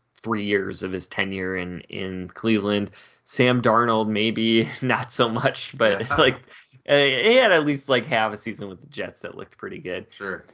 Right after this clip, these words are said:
Speaker 1: But then it was those guys who looked bad early. Not Lamar. Lamar, La-,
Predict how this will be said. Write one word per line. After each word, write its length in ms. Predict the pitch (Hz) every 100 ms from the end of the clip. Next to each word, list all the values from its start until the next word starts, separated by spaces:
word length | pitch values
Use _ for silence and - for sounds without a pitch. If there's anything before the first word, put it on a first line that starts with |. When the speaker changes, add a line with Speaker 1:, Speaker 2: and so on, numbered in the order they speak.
| -
Speaker 1:
But 120 | 147
then 140 | 151 156
it 80 |
was 200 | 165 135
those 220 | 113 131 117
guys 540 | 135 123 127 131 -
who 380 | - 131 123 117
looked 340 | 107 123 123 107 98
bad 420 | - 101 117 120 120
early. 540 | - 104 90 87 92
Not 260 | 135 175 139
Lamar. 420 | 123 104 92 90
Lamar, 720 | 92 104 104 104 104 104 101 - _ -
La-, 220 | 107 113